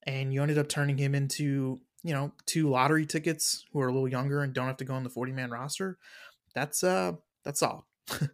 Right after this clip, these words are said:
mean, like, maybe Oliver Dunn, they could have found a spot for him in the forty, and maybe he would have been a bench player for them this year, and maybe he'll be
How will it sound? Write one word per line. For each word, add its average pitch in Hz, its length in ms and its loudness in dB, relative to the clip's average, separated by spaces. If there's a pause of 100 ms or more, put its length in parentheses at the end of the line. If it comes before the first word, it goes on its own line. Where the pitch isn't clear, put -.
(340)
mean, 143 160 2
like, 135 320 4
maybe 147 260 6
Oliver 151 280 8
Dunn, 147 380 2 (120)
they 127 100 -2
could 147 140 -2
have 143 80 0
found 143 200 2
a 131 40 -2
spot 139 280 0
for 151 100 -4
him 143 140 -2
in 131 60 -4
the 123 60 -6
forty, 170 440 2
and 131 100 -2
maybe 135 180 -4
he 139 140 -2
would 135 120 -2
have 131 60 -4
been 131 260 -4
a 123 60 -8
bench 135 300 -4
player 139 180 -2
for 135 100 -14
them 135 160 -8
this 127 180 -6
year, 131 240 -4
and 117 80 -8
maybe 135 200 -2
he'll 143 160 0
be 135 300 -4